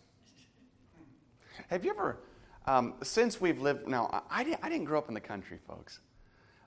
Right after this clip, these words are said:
but I have noticed something. Now that we live where we live and there's some cows and goats and animals next door,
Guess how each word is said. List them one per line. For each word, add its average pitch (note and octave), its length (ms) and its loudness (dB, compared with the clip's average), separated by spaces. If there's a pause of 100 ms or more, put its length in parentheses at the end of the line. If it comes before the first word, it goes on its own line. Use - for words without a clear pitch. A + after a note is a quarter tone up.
but C#3 100 0
I F3+ 120 2
have F3+ 120 -2
noticed B2 480 0
something. - 400 -8
Now B2 220 -2
that B2 120 2
we A#2+ 140 -2
live B2 300 0
where A#2 160 4
we G#2+ 120 -2
live B2 280 0
and A2 120 -4
there's G#2 160 -6
some F#2+ 140 -10
cows A#2+ 540 0
and G2 120 -10
goats A#2 400 -4
and - 140 -8
animals A#2+ 380 -4
next B2+ 240 -8
door, C#3+ 340 0